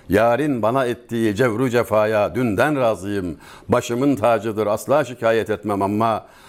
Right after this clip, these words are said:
çekemediğim kahır şudur ki nadanı güldürüyor, cahillere yüz veriyor, rakibi sevindiriyor ya, işte ona dayanmak mümkün değil.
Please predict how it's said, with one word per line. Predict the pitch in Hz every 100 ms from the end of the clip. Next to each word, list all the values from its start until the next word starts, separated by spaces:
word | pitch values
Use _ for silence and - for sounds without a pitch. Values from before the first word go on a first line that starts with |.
| - -
çekemediğim | 147 139 175 147 127 131 120 113 95 -
kahır | - 135 147 131
şudur | - 147 139 120
ki | 131 143 143 - - - - -
nadanı | - 127 127 120 123 123 120
güldürüyor, | 117 113 107 113 120 113 110 95 -
cahillere | 135 139 123 139 131 131 127
yüz | 131 135 117
veriyor, | 127 127 127 123 117 101 - - - 95
rakibi | 135 135 156 143 139
sevindiriyor | 131 131 135 127 131 123 120
ya, | 143 123 104 - - -
işte | 156 - 120
ona | 117 117
dayanmak | 107 107 101 98 87
mümkün | 90 82 90 78
değil. | 67 58